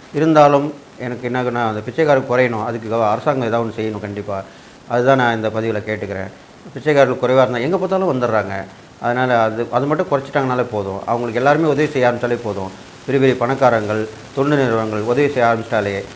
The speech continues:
அவங்க குறைஞ்சிருவாங்க. அவங்க தன்னம்பிக்கை வந்துரும், வாழ்க்கை நல்லா சீரா இருக்கும். அந்த துறையே இல்லாம ஒ-, போயிடும். அதுதான் பெரும்பாலும் நினைச்சுக்க-, எல்லாமே மக்களும் நினைக்கிறது அதுதான். எல்லாரும் ஒரே மனம் தான், மக்கள் தானே. அப்போ அவங்க மட்டும் தாழ்ந்து இருக்கும்போது மனசு கஷ்டமா தானே இருக்கும்.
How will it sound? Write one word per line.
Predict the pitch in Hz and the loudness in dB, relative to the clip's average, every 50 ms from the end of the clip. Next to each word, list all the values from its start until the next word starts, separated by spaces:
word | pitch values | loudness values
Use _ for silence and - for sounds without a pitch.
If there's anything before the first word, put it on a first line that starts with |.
| - - - - | -20 -20 -8 -4
அவங்க | 117 123 123 120 110 - 127 127 | -4 -2 -2 -2 -2 0 0 0
குறைஞ்சிருவாங்க. | 135 139 127 123 117 107 107 104 104 | 0 0 0 0 2 0 0 0 0
அவங்க | 104 110 117 117 117 | 0 -2 -2 -2 -2
தன்னம்பிக்கை | 120 127 139 147 139 131 113 107 | -2 -2 0 -2 -2 -2 -4 -4
வந்துரும், | 101 101 101 104 101 101 | -4 -4 -4 -4 -4 -2
வாழ்க்கை | 104 110 120 120 120 - 113 | 0 2 0 0 0 -2 -2
நல்லா | 107 104 104 107 110 | -2 -2 -2 -4 -4
சீரா | 104 - 117 110 107 107 | -4 -4 -2 0 0 0
இருக்கும். | 98 95 95 95 95 95 - - - - - - - | -2 -2 -6 -10 -12 -12 -14 -18 -20 -20 -20 -12 -8
அந்த | 127 123 127 113 120 120 117 117 113 113 113 113 110 104 - - | -6 -4 0 0 2 4 4 4 4 4 2 0 -2 -4 -6 -2
துறையே | 143 147 151 156 156 151 | 2 4 4 4 4 4
இல்லாம | 131 127 131 127 131 131 123 | 4 4 4 4 2 2 0
ஒ-, | 113 107 104 101 98 92 92 - - | 0 0 0 0 -2 -4 -6 -6 -4
போயிடும். | 113 110 101 98 92 92 92 - - | -2 -2 0 -2 -4 -6 -10 -10 -8
அதுதான் | - 131 135 151 165 151 139 123 110 104 104 101 95 98 - - - - - - - - | -6 -4 -2 -2 0 0 0 0 0 -2 -2 -4 -6 -8 -12 -18 -20 -20 -20 -20 -14 -6
பெரும்பாலும் | - 127 127 123 120 120 123 120 117 110 104 | -4 -2 0 2 4 4 4 4 2 2 0
நினைச்சுக்க-, | 104 110 110 104 - - 107 104 | -2 -4 -4 -6 -6 -6 -2 0
எல்லாமே | 113 120 135 131 131 135 | 2 4 4 4 4 2
மக்களும் | 135 131 113 - 123 120 110 104 104 | 0 -2 -2 -2 -4 -2 -2 -4 -4
நினைக்கிறது | 107 92 110 98 95 | -4 -4 -6 -4 -4
அதுதான். | 98 95 92 92 95 90 90 87 - - - - - - - - - - | -4 -4 -4 -4 -6 -6 -8 -10 -14 -20 -20 -20 -20 -20 -20 -20 -10 -2
எல்லாரும் | 117 135 147 160 185 180 | 4 6 6 8 8 6
ஒரே | 160 147 143 147 | 6 4 4 4
மனம் | 143 131 123 120 113 | 4 2 2 0 0
தான், | 113 110 107 110 | -2 -2 -2 -2
மக்கள் | 113 107 - 113 110 101 | -4 -4 -2 -2 -2 0
தானே. | 107 98 98 92 95 113 | -2 -2 -4 -6 -6 -8
அப்போ | 113 - 131 117 | -2 2 4 4
அவங்க | 123 139 143 139 | 4 4 4 0
மட்டும் | 139 135 131 143 | 0 -2 -2 0
தாழ்ந்து | 113 135 123 127 127 123 | 2 4 4 4 2 0
இருக்கும்போது | 120 - 117 113 117 113 110 113 107 110 | -2 -2 -4 -4 -2 -2 -2 -2 -4 -4
மனசு | 110 117 113 110 | -6 -6 -6 -6
கஷ்டமா | - 104 - - 110 107 | -6 -6 -6 -4 -4 -4
தானே | 107 107 104 101 | -4 -2 -4 -4
இருக்கும். | 95 92 - 95 87 | -6 -6 -8 -10 -10